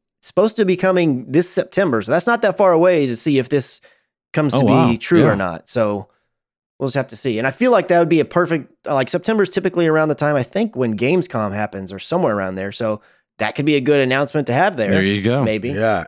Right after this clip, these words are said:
Speaker 3: And I think, too, uh, we gotta give credit to, I, I think Netflix was doing it before Game Pass was around.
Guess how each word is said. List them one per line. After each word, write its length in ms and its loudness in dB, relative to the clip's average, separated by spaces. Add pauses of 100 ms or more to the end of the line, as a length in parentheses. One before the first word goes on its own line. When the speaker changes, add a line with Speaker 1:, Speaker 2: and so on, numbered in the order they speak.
Speaker 3:
And 140 -2
I 80 0
think, 280 -6
too, 420 0 (540)
uh, 60 -4
we 140 0
gotta 200 0
give 200 -2
credit 320 -2
to, 240 0 (200)
I, 200 -8 (240)
I 120 0
think 420 -2
Netflix 520 0
was 140 0
doing 240 4
it 120 -4
before 280 -2
Game 360 0
Pass 280 -2
was 100 -4
around. 440 -2